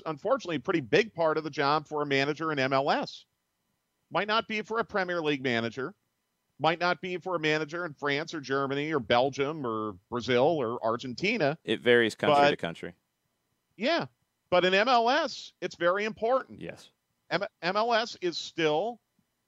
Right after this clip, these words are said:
Speaker 1: a growing league that's only in its twenty-sixth year of existence. Atlanta United, as Darren pointed out, has a very large and passionate fan base,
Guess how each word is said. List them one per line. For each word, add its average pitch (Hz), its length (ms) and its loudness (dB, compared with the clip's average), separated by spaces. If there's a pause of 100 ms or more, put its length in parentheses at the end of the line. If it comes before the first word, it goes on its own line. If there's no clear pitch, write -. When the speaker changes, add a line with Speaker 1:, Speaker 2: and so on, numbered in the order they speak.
(140)
Speaker 1:
a 147 80 0
growing 139 500 -2
league 170 340 -4
that's 143 300 2
only 170 300 -4
in 180 60 -4
its 151 160 -4
twenty-sixth 160 600 -6
year 147 220 0
of 190 100 -4
existence. 135 720 -4 (800)
Atlanta 147 440 2
United, 180 440 0
as 147 240 -2
Darren 160 440 -4
pointed 170 360 -4
out, 135 340 0
has 143 240 -6
a 139 80 -2
very 131 300 -2
large 131 500 0
and 139 160 -8
passionate 147 640 -4
fan 113 300 -2
base, 87 440 -8